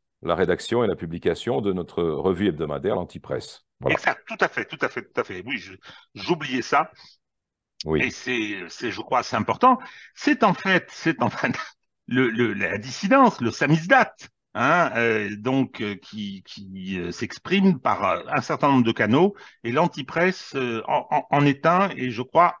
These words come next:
Speaker 2: important. Donc, euh, j'ai souhaité, euh, et je vous présente un peu le programme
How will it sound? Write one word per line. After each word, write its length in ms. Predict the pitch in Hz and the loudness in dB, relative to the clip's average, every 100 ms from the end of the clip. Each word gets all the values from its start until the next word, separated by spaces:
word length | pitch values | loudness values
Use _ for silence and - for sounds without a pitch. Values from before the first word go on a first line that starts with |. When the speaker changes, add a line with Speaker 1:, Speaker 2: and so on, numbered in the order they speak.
| 165 | -2
Speaker 2:
important. 440 | 160 127 - - - - - _ - | 0 -2 -4 -10 -12 -20 -20 _ 2
Donc, 520 | 190 214 175 - 127 - | 6 6 6 -2 -8 0
euh, 260 | 139 123 117 | 2 4 2
j'ai 220 | 107 208 | 0 0
souhaité, 760 | - 185 - 160 143 123 95 _ | 2 0 2 2 2 0 -2 _
euh, 640 | 104 98 101 95 95 98 98 | -14 -14 -16 -16 -16 -18 -14
et 80 | 101 | -14
je 320 | 92 82 - | -14 -16 -16
vous 220 | 95 90 98 | -16 -16 -10
présente 400 | 117 107 117 98 | -6 -2 -2 -4
un 60 | |
peu 140 | - 110 | -2 -2
le 140 | 95 | -2
programme 640 | - 104 107 139 147 117 | -2 -2 2 2 4 4